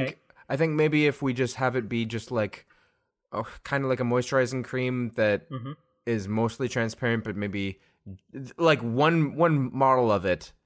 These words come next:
Speaker 1: that isn't the full-on body paint is just a little bit of, like, a pink hue that,
Speaker 2: Uh-huh,
Speaker 1: like, you can
Speaker 2: uh-huh.
Speaker 1: tell, so you can tell how much you've put on, basically.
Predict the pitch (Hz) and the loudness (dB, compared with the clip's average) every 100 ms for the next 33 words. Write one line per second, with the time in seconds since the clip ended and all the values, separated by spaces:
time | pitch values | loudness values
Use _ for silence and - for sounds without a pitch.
0 | _ _ - 113 - 123 120 113 - 104 | _ _ -2 0 2 0 2 -2 -4 -6
1 | - 117 101 98 98 98 98 98 82 80 | -2 0 2 0 0 0 0 -4 -6 -6
2 | _ _ _ _ - 98 127 113 123 156 | _ _ _ _ -14 -6 -6 -2 0 2
3 | 180 156 151 127 120 - - 120 120 - | 2 4 2 2 0 -2 -4 -6 -6 -6
4 | 120 117 123 120 _ _ _ _ _ - | -2 0 -2 -6 _ _ _ _ _ -2
5 | 110 - 107 - 110 117 - 131 117 117 | 0 2 0 0 -2 -2 0 0 2 2
6 | 113 143 120 123 - 135 120 120 117 113 | 0 -2 0 -4 0 0 2 0 0 -2
7 | 117 101 - 110 101 107 101 - 107 110 | -4 -6 -2 0 0 0 -2 -4 -6 -8
8 | 110 | -8